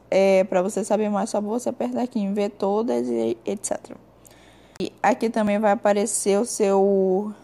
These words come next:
seu histórico de pagamentos, né? Que no caso é pra você ver o que você paga, o que você n-, não tá pagando, aí que tem aqui o seu histórico de pagamento. Caso você quiser trocar pra ver, tipo, tá, no meu tá esse cartão aqui, mas se eu quiser trocar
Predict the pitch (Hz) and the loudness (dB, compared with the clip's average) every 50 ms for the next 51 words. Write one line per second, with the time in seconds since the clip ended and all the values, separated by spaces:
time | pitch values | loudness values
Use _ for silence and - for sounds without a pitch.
0 | - - - - - - _ _ _ _ - - _ _ - - 254 214 233 - | -20 -20 -20 -20 -20 -20 _ _ _ _ -20 -20 _ _ -4 0 2 2 2 2
1 | - 226 196 214 240 - 240 220 233 240 - 208 202 214 214 208 214 208 185 170 | 2 2 2 2 2 -2 -4 -4 -4 -2 2 2 2 4 4 2 2 2 0 -2
2 | 175 196 247 - - 277 269 - 220 196 185 185 226 277 - - - - - - | -2 -4 -4 -2 -2 -4 -4 -2 -2 -2 0 0 -2 -4 -6 -10 -20 -20 -20 -20
3 | - _ - 233 208 208 247 - 208 196 202 240 - 214 208 202 202 208 214 - | -20 _ -6 -2 0 0 2 2 2 2 2 2 2 2 2 2 2 0 -2 -2
4 | 220 220 226 220 208 196 202 226 - 226 220 220 208 202 220 - - 202 - - | -2 -2 -2 0 0 0 0 -2 -4 -6 -4 -2 -4 -4 -4 -4 -4 -6 -4 -2
5 | - 185 185 190 214 - - 208 214 - 196 214 - - 190 185 190 190 190 190 | 0 2 2 2 0 -4 -8 -10 -8 -8 -8 -8 -6 -6 -6 -4 -4 -4 -4 -4
6 | 202 - 190 190 185 - - _ _ _ 175 185 208 208 208 269 247 - 233 190 | -4 -2 -2 -2 -2 -4 -6 _ _ _ -4 -2 0 0 0 -2 0 0 2 2
7 | 220 - 202 196 202 196 175 180 185 202 220 226 226 214 190 185 190 - - - | 2 2 2 2 2 2 0 0 0 0 0 2 2 4 4 2 2 -2 -8 -10
8 | - 185 190 202 - 185 180 196 - - 170 180 - - 202 180 185 - - 190 | -6 -6 -6 -4 -4 -4 -4 -4 -2 -2 -2 -2 -2 -2 -2 -2 -4 -6 -8 -10
9 | 202 208 - 185 180 175 180 180 175 170 175 196 226 - 254 262 - - - - | -10 -6 -6 -6 -4 -4 -4 -6 -6 -6 -6 -6 -6 -6 -8 -12 -12 -18 -20 -20
10 | - - _ _ - - 233 214 233 254 233 220 - - 233 240 247 254 208 202 | -20 -20 _ _ 0 4 4 4 4 4 2 0 0 0 -2 -2 0 2 2 2
11 | 202 - 247 240 254 254 - 254 247 247 - 233 220 226 208 196 196 190 185 185 | 2 2 0 0 0 2 2 0 0 2 0 -2 0 0 0 0 0 0 -2 -4
12 | - - - - - _ _ - - 233 220 233 - - - - - - - - | -6 -10 -16 -20 -20 _ _ -8 -8 -4 -4 -4 -4 -4 -6 -4 -4 -6 -6 -2
13 | 190 202 208 208 208 208 208 - 226 226 - - 220 - 208 214 226 226 - 202 | -2 0 2 2 2 0 2 2 0 0 0 -2 -2 -2 0 -2 -2 -2 -2 -2
14 | 202 208 220 254 254 - - - 185 165 180 175 185 185 190 - 190 202 - 208 | 0 0 0 -2 -2 -4 -8 -6 -6 -6 -4 -4 -4 -6 -4 -4 -4 -4 -4 -2
15 | 208 190 185 190 - 208 208 233 - - - 269 226 226 233 233 233 | 0 0 0 2 0 -2 -2 -2 -4 -4 -2 0 0 2 2 0 0